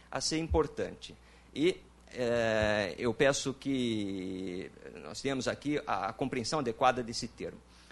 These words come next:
Os neoliberais, paradoxalmente, defendem um Estado forte. Mas qual seria o Estado forte dessa vertente do liberalismo tão influente no universo jurídico? Ora, o Estado forte é o Estado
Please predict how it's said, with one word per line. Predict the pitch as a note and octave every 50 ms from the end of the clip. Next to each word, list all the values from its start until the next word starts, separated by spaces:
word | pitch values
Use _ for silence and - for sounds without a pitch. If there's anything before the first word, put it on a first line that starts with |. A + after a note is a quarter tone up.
| - - -
Os | - -
neoliberais, | - G3 D#3 D#3+ D#3 C#3+ B2 B2+ C3 D3 F3 -
paradoxalmente, | - - F3+ G#3+ F#3+ C#3 A#2 B2+ - - - A2+ G#2+ G#2+ A#2 C3+ -
defendem | D3 D#3 D#3 - C#3 C3+ C3+ C#3
um | C#3 C#3
Estado | - - D3 B2 A#2 B2+
forte. | C3+ - - - A#2 G#2+ G#2 G#2 - - - - G2+ G#2 - - - - - - - -
Mas | - B3+ -
qual | - C4+ B3+
seria | - - G3 E3+ D#3+ F3+ D#3+
o | D3
Estado | C#3 - - - - E3+ D#3+ C#3 A#2 B2+ B2
forte | - - - - C#3+ D#3 C#3 A2+ - - - - F#2 F2+ - - - - - - - - - - - - - - - - -
dessa | - A2+ C3+ C#3 - D3+ C3+
vertente | A#2 A#2 A#2 G#2+ - - D#3+ F3+ F#3 D#3+ - - B2
do | G#2+ A#2 A#2
liberalismo | A2+ G2+ G#2+ G2 G2+ F#2 A#2+ D3 C#3 C3+ A#2+
tão | - - G#3+ A3 G#3
influente | F#3+ E3+ - - C#3 D3+ E3 D#3+ D3+ - C3
no | B2+
universo | B2 B2 A2+ G#2 B2 C3 B2 A#2+ - - - A#2+ A2+
jurídico? | G2+ G#2 A#2+ B2 G#2+ G#2 G#2 G2+ - - - - - - F#2 - - - - - - - -
Ora, | - A3 F#3+
o | F3+
Estado | F3 - - - A3+ A#3 G#3 D#3+ C#3
forte | - - - F#3 G3 G3+ F3+ - - - -
é | C#3+
o | D#3+
Estado | E3+ - - - D#3+ D#3+ E3+ E3+